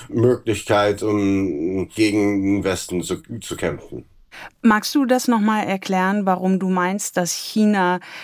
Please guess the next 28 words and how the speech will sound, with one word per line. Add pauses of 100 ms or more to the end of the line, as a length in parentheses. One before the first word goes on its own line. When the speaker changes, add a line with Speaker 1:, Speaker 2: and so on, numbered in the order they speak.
(120)
Speaker 2:
den
russischen
Krieg
gegen
die
Ukraine
eher
als
Risiko
sieht? (200)
Speaker 1:
Weil,
ähm,
der
Krieg
wirklich
den
Westen
so
stark
zueinander
gebracht
hat.
Also
das
ist
wirklich
jetzt
eine